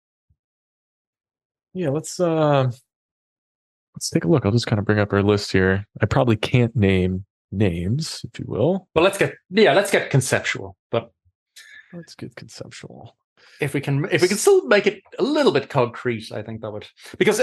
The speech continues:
Speaker 2: ag-, again,
Speaker 1: Yeah.
Speaker 2: remember, most of our audience is ultimately coders, and this is alien.
Speaker 1: Yeah.
Speaker 2: Right?
Speaker 1: Okay, there's one.
Speaker 2: This is
Speaker 1: Actually, there's a
Speaker 2: alien
Speaker 1: recent one here
Speaker 2: stuff,
Speaker 1: that's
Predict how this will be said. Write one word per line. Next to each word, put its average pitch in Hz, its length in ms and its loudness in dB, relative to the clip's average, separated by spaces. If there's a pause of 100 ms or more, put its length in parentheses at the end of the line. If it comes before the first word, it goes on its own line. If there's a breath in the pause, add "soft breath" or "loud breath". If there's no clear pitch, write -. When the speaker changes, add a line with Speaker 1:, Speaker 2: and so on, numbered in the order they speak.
Speaker 2:
ag-, 196 120 4
again, 185 460 4
Speaker 1:
Yeah. 139 40 -2
Speaker 2:
remember, 160 440 2 (500)
most 185 240 2
of 190 60 4
our 175 80 6
audience 120 460 0
is 110 580 -2 (600)
ultimately 113 480 0
coders, 147 500 -2 (520)
and 117 80 0
this 147 160 0
is 127 160 -4
alien. 98 540 -2
Speaker 1:
Yeah. - 120 0 (1000)
Speaker 2:
Right? - 120 0
Speaker 1:
Okay, 143 320 0
there's 139 280 2
one. 131 160 2
Speaker 2:
This 123 60 -6
is 127 60 4
Speaker 1:
Actually, 127 220 -2
there's 120 140 4
a - 20 4
Speaker 2:
alien 135 240 2
Speaker 1:
recent 110 60 -2
one 104 100 0
here 101 80 -2
Speaker 2:
stuff, 101 80 0
Speaker 1:
that's 98 120 -8